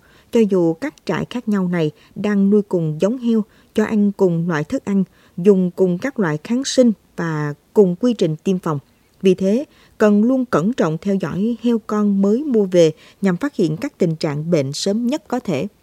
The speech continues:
Việc thay đàn đối với nái hậu bị cần được thực hiện một cách cẩn thận và thực sự lưu tâm đến nguy cơ nhiễm bệnh vào đàn nái đang sản xuất tốt của người nuôi. Việc này nhằm giảm tối đa nguy cơ nái hậu bị, giới thiệu những mầm bệnh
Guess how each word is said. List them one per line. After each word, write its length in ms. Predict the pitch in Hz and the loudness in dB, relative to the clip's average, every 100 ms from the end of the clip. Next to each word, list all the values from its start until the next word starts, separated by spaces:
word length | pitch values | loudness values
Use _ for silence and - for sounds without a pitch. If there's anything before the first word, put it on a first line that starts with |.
| _ _ _ _ _ _ | _ _ _ _ _ _
Việc 240 | 196 214 214 208 | 2 4 4 0
thay 220 | 247 254 226 | 2 0 2
đàn 300 | 190 175 185 | 2 2 4
đối 140 | 233 | 4
với 300 | 208 240 311 | 4 2 2
nái 220 | 262 254 | 0 0
hậu 200 | 254 170 | 2 2
bị 280 | 185 165 156 - | 4 2 2 0
cần 220 | 202 190 | 2 2
được 160 | 190 | 0
thực 140 | 196 185 | -2 -2
hiện 260 | 185 156 | 0 0
một 140 | 175 - | 0 -2
cách 240 | 302 _ | -8 _
cẩn 220 | 190 165 | 0 0
thận 320 | 214 185 156 175 | 0 0 0 0
và 220 | 202 175 | -2 -2
thực 220 | - 196 | -4 -4
sự 180 | - 175 | -2 0
lưu 240 | 190 233 226 | 2 2 2
tâm 300 | 233 226 202 | 4 4 4
đến 200 | 202 285 | 2 2
nguy 120 | 247 | 0
cơ 200 | 214 208 | 0 2
nhiễm 300 | 202 160 208 | 2 4 2
bệnh 300 | 214 151 151 - | 2 0 -2 -4
vào 440 | 185 170 156 156 - | -4 -2 -2 -2 -2
đàn 320 | 180 170 160 | -2 -2 0
nái 280 | 190 220 320 - | 0 0 -2 -2
đang 160 | 208 190 | -2 -2
sản 200 | - - | -4 -6
xuất 240 | - 285 - | -8 -8 -2
tốt 180 | 277 - | -2 0
của 80 | 214 | 2
người 240 | 226 160 | 2 2
nuôi. 260 | 160 196 190 _ _ _ | 2 2 2 _ _ _
Việc 160 | 220 208 | 0 2
này 220 | 202 190 | 2 0
nhằm 360 | 190 190 185 170 | 0 2 0 0
giảm 200 | 170 196 | -2 -2
tối 120 | 262 | -2
đa 140 | 247 | -2
nguy 200 | 202 202 | 0 0
cơ 300 | 196 202 196 | 0 0 0
nái 320 | 196 196 202 294 | 0 0 0 0
hậu 220 | 190 156 | 0 2
bị, 380 | 170 143 110 165 | 0 0 -4 0
giới 160 | 208 254 | 0 0
thiệu 240 | 190 151 | 0 0
những 400 | 165 160 175 240 | 2 0 0 2
mầm 240 | 214 160 165 | 2 2 0
bệnh 280 | 160 147 | 0 -2